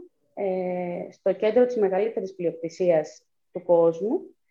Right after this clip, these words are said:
και είμαστε σίγουροι ότι η παρουσία μας εδώ πέρα θα φέρει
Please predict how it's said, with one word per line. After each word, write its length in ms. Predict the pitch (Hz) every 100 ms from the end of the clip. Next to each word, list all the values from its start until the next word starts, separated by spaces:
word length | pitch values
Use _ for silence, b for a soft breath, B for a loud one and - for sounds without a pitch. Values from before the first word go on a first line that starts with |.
| b b b b b _
και 80 | -
είμαστε 280 | 302 339 302
σίγουροι 300 | - 302 330
ότι 100 | 320
η 40 |
παρουσία 380 | 269 233 233 294
μας 160 | 302 294
εδώ 160 | 214
πέρα 340 | 202 240 269 285
θα 140 | 269
φέρει 720 | - 269 285 285 285 277 269